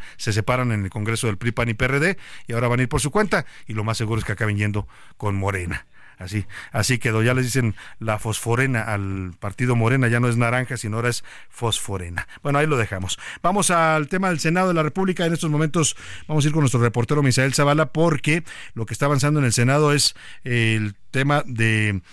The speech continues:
el Instituto Nacional de Transparencia. Hay un acuerdo en principio, o había un acuerdo para aprobar ya los nombramientos de los dos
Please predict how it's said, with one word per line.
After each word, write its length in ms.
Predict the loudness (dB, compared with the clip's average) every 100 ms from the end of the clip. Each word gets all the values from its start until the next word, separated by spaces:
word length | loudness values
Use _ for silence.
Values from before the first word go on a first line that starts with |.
| -20 -8
el 120 | -2
Instituto 380 | 0 0 -2 0
Nacional 320 | 2 2 2
de 100 | 0
Transparencia. 640 | 0 0 0 2 2 2
Hay 80 | 2
un 80 | 2
acuerdo 420 | 0 2 0 0
en 80 | -2
principio, 500 | -2 0 0 -2 -4
o 200 | -4 -2
había 300 | 0 2 2
un 160 | 0 -2
acuerdo 440 | -2 0 2 0
para 300 | 0 0 -2 -6 -14 -6
aprobar 540 | -4 0 2 2 0 0
ya 180 | -2
los 160 | -2 -2
nombramientos 500 | -4 -2 -4 -4 -4
de 80 | -4
los 160 | -4
dos 280 | -2 -2 -2